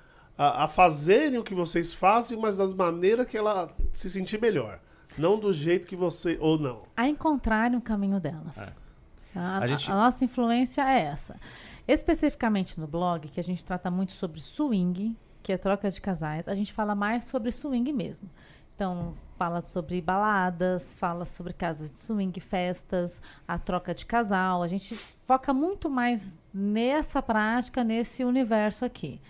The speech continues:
Speaker 2: que é diferente de um universo liberal, apesar deles estarem ali muito misturados.
Speaker 1: Sim.
Speaker 2: No universo liberal, várias práticas de sexo são
Speaker 3: Sim.
Speaker 2: permitidas, não é só troca de casais.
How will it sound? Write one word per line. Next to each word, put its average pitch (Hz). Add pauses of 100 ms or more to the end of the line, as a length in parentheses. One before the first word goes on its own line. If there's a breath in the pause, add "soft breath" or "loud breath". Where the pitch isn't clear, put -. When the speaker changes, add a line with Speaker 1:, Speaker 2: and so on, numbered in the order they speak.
(120)
Speaker 2:
que 359
é 349
diferente 311
de 330
um 330
universo 262
liberal, 220
apesar 202
deles 226
estarem 220
ali 220 (140)
muito 277
misturados. 208 (380 loud breath)
Speaker 1:
Sim. 127
Speaker 2:
No 214
universo 226
liberal, 190 (400)
várias 277
práticas 208
de 185
sexo 180
são 208
Speaker 3:
Sim. -
Speaker 2:
permitidas, 214
não 190
é 220
só 233
troca 214
de -
casais. 190